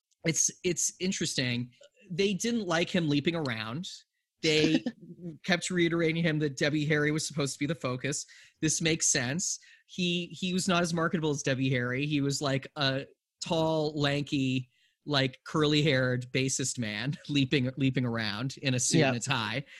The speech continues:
Speaker 2: <laughs>
Speaker 1: And then he wasn't into the direction they were going musically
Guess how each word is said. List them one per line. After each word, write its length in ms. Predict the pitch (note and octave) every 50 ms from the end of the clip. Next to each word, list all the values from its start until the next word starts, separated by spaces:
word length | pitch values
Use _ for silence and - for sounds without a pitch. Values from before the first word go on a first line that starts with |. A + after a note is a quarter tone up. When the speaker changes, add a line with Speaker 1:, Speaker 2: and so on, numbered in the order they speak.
| - - -
Speaker 2:
<laughs> 580 | F3 E3+ G3+ G#3 F3 E3 D#3+ - D#3 - _ -
Speaker 1:
And 540 | F3 F3+ F3+ F3+ F3+ F3+ F3+ F3+ F3+ F3+ E3+ D#3+ D#3+
then 320 | D#3 G3+ A#3 B3 C4+ C4+
he 400 | C4+ G#3+ G#3 F#3+ F#3 F3 E3 - _ _ _ -
wasn't 340 | D#3+ E3 G3+ G#3 F#3+ G3 F#3+
into 280 | D#3+ D#3+ E3+ - - E3+
the 160 | C#3+ C#3 B2+
direction 500 | A#2 B2+ C3 B2+ C#3+ D#3 - - - D#3+
they 120 | C#3+ C3
were 140 | B2+ B2+ B2+
going 400 | B2+ C3+ B2+ B2 A#2+ A#2+ A#2+ B2+
musically 920 | C3 C#3 E3 G3 A3+ G3+ - D3+ C#3 - A2+ G2+ F2+ D#2+ D#2+ F#2+ C3 C#3